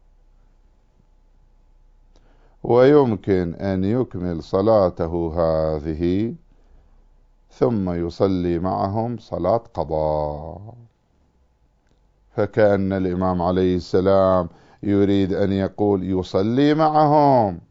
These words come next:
ويجعلها الفريضة إن شاء، يعني بمعنى إن شاء حول صلاة الفرادة إلى نافلة، وبعدها صلى معهم صلاة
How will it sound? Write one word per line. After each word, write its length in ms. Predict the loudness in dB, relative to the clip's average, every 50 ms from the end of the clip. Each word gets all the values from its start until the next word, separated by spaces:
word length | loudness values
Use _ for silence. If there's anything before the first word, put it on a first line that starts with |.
| _ _ _ _ _ _ _ _ _ _ _ _ _ _ _ _ _ _ _ 0
ويجعلها 840 | 4 6 6 8 8 8 6 6 6 4 4 6 6 6 6 6 4
الفريضة 720 | 4 4 2 4 4 6 6 6 4 4 4 4 2 4 2
إن 100 | 2 2
شاء، 680 | 2 2 4 4 6 6 4 4 4 4 2 0 -2 -4 _ _ _ _ _ _ _ _ _ _ _ _ _ _ _ _ _ _ _ -6
يعني 480 | -2 -2 0 0 0 -2 -4 -4 -4
بمعنى 600 | -4 -4 -4 -4 -2 -2 -2 -2 -2 -2 -2 -4
إن 360 | -4 -6 -8 -10 -10 -8 -8
شاء 540 | -10 -10 -8 -8 -8 -8 -8 -12 -14 -18 -18 -20 _ _ _ _ _ _ _ _ _ _
حول 800 | _ -20 -12 -6 -2 -2 0 0 -2 -2 -4 -4 -6 -8 -10 -12 -16 _ _ _ _
صلاة 720 | _ -16 -8 -4 -2 0 2 4 4 4 2 0 -4 -10 -16 -20 -20 _ -10
الفرادة 840 | -8 -6 -8 -8 -6 -4 -2 0 0 0 0 -2 -4 -6 -10 -12 -12 -12 -8
إلى 340 | -6 -2 0 2 4 4 4
نافلة، 640 | 2 2 0 0 0 0 -2 0 2 0 0 -2 -6 _ _ _ _ _ _ _ _ _ _ _ _ _ _ _ _ -2
وبعدها 960 | 0 2 4 4 4 4 4 4 2 2 0 0 0 0 0 0 0 -2 -6
صلى 680 | -6 0 0 2 2 2 0 0 0 0 0 0 -2
معهم 600 | 0 0 2 2 2 2 0 -2 -2 -8 -10 -12
صلاة 500 | -12 -6 -2 -2 0 2 2 2 0 -2